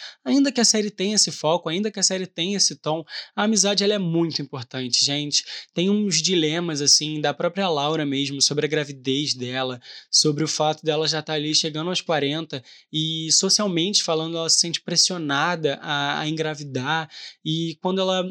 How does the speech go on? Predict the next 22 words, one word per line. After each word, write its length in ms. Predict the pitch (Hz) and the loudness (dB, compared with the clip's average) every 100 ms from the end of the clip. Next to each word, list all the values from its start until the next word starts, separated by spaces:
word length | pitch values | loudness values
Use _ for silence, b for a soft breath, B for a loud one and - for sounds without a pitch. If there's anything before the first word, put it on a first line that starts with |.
| - _ _ _ _ | -8 _ _ _ _
coloca 460 | - 202 185 214 185 | 0 4 4 4 2
isso 180 | 180 | 2
na 80 | 185 | 2
cabeça 320 | 175 170 151 | -2 0 0
dela, 200 | 160 156 | 2 0
ela 140 | 170 165 | 2 2
vai 140 | 170 | 0
tentando 400 | 170 175 170 180 | -2 -4 -2 -4
a 40 | 175 | -4
todo 260 | 175 170 | -4 -4
custo, 420 | 170 151 170 - | -4 -2 0 0
e 80 | 175 | 2
é 80 | 170 | 2
uma, 240 | 185 190 | 2 0
uma 160 | 190 185 | -2 -4
coisa 220 | 185 180 | -2 -2
até 100 | 190 | -2
mesmo 220 | 196 175 | -4 -4
engraçada. 640 | 196 190 185 - 165 156 151 | -2 -2 2 4 4 0 0
É 100 | - | 0
um 60 | 247 | 2
questionamento 720 | 240 214 196 175 175 170 | 2 2 2 0 -2 -2